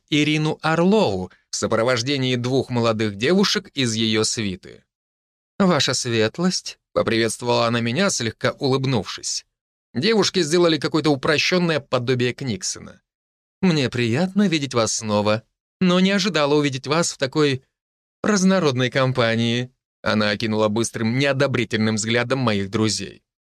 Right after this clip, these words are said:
«Ваша светлость», — кивнул я, даже не стараясь показывать, что мне приятна ее компания. «Я вот наоборот,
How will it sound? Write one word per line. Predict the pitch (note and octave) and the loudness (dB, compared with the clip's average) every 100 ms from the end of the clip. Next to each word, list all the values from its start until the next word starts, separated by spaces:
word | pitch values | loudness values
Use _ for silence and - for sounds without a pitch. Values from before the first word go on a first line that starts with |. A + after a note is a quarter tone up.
| _ _ _ - | _ _ _ -6
«Ваша | - G2+ - | 0 0 0
светлость», — | G2+ - A2 A#2+ D#3+ E3 - - _ _ | -2 -2 -2 -2 0 0 -2 -10 _ _
кивнул | - G#2+ G#2+ G#2 | -4 0 2 2
я, | G#2 G2 G2+ _ _ | 2 0 -4 _ _
даже | D3+ C3+ C#3+ | -2 -2 0
не | D3+ | -2
стараясь | - F3+ D3+ G#2 - | 0 0 0 -2 -4
показывать, | G2 B2 B2 B2 - | -6 -4 -2 -2 -4
что | - - | -4 -2
мне | A#2+ A2 | 0 0
приятна | - A2+ A#2 - C3 | -2 0 -2 -4 -4
ее | A2+ G2+ | -2 -2
компания. | - G2+ G2 F#2+ F2 - A1+ _ _ _ _ _ - | -2 -4 -2 -4 -4 -10 -20 _ _ _ _ _ -4
«Я | A2+ G#2+ A2 | 0 2 2
вот | B2+ | 0
наоборот, | C#3 D3 E3+ C#3+ D#3+ - | 0 0 2 2 0 -2